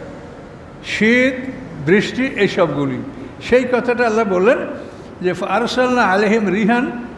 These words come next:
আমি পাঠিয়েছি তাদের উপরে বাতাস, "ও জুনুদান", এবং বাহিনী, "লাম তারাওহা", যে বাহিনী তোমরা দেখতে পাও নাই, "ওয়া কানা আল্লাহু বিমা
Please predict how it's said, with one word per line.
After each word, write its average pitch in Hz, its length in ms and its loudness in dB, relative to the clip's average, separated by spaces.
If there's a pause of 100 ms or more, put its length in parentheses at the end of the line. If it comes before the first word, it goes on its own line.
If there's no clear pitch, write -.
(180)
আমি 214 320 0
পাঠিয়েছি 247 580 0
তাদের 202 300 0
উপরে 196 300 0
বাতাস, 143 540 0 (500)
"ও 156 120 2
জুনুদান", 208 720 2
এবং 190 460 0
বাহিনী, 175 480 4 (420)
"লাম 170 360 0
তারাওহা", 208 720 4 (260)
যে 185 160 2
বাহিনী 180 480 2
তোমরা 190 420 0 (540)
দেখতে 214 340 2
পাও 208 260 2
নাই, 214 220 4 (460)
"ওয়া 170 120 2
কানা 226 220 2
আল্লাহু 214 240 4
বিমা 190 400 2